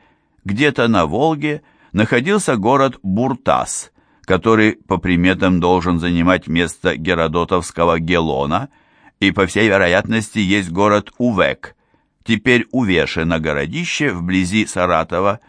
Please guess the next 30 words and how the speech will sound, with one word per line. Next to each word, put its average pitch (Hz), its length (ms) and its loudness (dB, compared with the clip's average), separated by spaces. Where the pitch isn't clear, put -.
что 196 300 0
как 170 240 -2
раз 190 240 0
приходится 139 760 -2
на 104 200 2
двадцать 127 540 0
дней 123 260 0
пути 101 500 -2
от 87 200 -2
Астрахани. 85 720 -4
Там 139 220 2
ещё 151 280 0
в - 60 -4
шестнадцатом 127 720 -2
веке 107 320 0
находили 85 580 -2
памятники 82 640 -2
с - 220 -12
арабскими 87 580 0
надписями. 80 800 -4
Буртасская 127 920 2
земля 85 460 0
простиралась 82 800 -2
по 76 160 -2
Волге 90 460 -2
в 73 120 -10
длину 95 480 0
и 90 80 0
в - 80 -12
ширину 76 600 -4